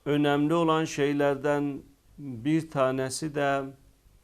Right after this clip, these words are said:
vücudun her tarafına suyun ulaştırılmasıdır. Nerede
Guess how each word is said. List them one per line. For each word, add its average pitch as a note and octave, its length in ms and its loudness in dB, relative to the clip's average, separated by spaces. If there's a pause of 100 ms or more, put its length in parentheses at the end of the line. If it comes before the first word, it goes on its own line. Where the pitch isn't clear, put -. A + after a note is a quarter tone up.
(340)
vücudun C3+ 1040 -2
her E3 480 0
tarafına C#3+ 640 -2
suyun C#3 420 -4
ulaştırılmasıdır. A2+ 1300 -8 (1400)
Nerede D3+ 720 4